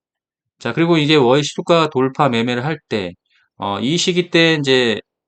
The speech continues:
돌파할 때 매매를 했는데 이게 바로 상승이 안 나올 수도 있습니다. 아, 그럴 때는 기다리면 됩니다. 자, 손절하지 마시고 기다리면, 수익이 날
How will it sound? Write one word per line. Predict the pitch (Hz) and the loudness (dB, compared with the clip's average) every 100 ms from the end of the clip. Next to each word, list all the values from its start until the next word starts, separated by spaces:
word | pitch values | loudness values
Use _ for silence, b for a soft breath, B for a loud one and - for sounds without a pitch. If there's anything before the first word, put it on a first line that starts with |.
| _ _ _ _ _ | _ _ _ _ _
돌파할 | - 143 147 165 156 - | -2 -2 2 0 0 -2
때 | 151 147 | -2 0
매매를 | 107 113 131 127 | 0 0 0 -2
했는데 | 175 165 139 120 135 156 170 180 - | -2 -4 -4 -2 -2 -2 -4 -8 -10
이게 | 113 127 131 131 - | -8 -4 -4 -6 -6
바로 | - 110 123 | -4 -2 -2
상승이 | 117 175 180 180 170 165 _ - | -4 -4 -4 -4 -4 -6 _ -8
안 | 104 123 | -6 -2
나올 | 139 139 135 | 0 0 0
수도 | - 98 | -8 -12
있습니다. | - 98 87 85 - _ _ _ | -10 -12 -12 -14 -16 _ _ _
아, | 92 | -16
그럴 | - 123 123 | -8 -8 -4
때는 | 120 127 101 - _ _ _ _ | -4 -2 -6 -10 _ _ _ _
기다리면 | 113 135 127 123 104 | -2 -2 -2 -6 -8
됩니다. | 90 85 85 82 _ _ _ _ | -10 -14 -14 -18 _ _ _ _
자, | |
손절하지 | 98 143 143 131 120 | -8 -4 -2 -2 -2
마시고 | 113 87 - 95 95 117 175 _ _ _ _ _ | -6 -8 -10 -10 -6 -6 -6 _ _ _ _ _
기다리면, | - 131 139 113 87 82 - | -4 0 0 0 -6 -12 -16
수익이 | - 180 175 160 | 0 2 2 0
날 | 92 | -2